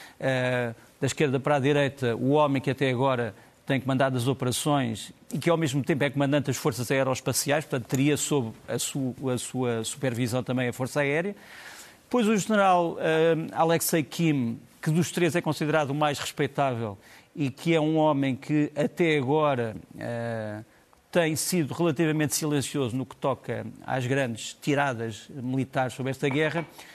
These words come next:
E o general Oleg Solyukov,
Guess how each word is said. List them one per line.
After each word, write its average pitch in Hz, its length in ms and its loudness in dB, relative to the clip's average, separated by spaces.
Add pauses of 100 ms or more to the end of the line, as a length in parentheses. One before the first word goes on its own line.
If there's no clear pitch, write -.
(400)
E 151 40 0
o - 20 2
general 165 280 4
Oleg 165 380 2 (400)
Solyukov, 170 800 0